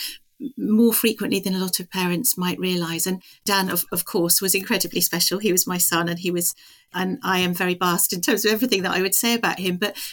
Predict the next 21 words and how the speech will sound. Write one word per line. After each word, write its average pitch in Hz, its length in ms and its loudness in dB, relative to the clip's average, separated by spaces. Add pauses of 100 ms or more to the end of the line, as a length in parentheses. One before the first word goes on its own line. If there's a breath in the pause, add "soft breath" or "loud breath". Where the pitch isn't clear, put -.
but 233 120 0
he 247 160 2
was 254 180 2
also 262 300 0
just 240 320 -2
Dan, 226 320 0
you 196 120 -2
know, 220 120 0
and 220 140 0
it, - 120 -6
and 214 180 -2 (200)
it 240 120 2
made 269 200 6
us 269 160 4
realise 202 340 2
how, 202 360 -4
how 202 260 -4
easy 214 300 2
it 233 80 0
is 175 220 4
for 175 340 2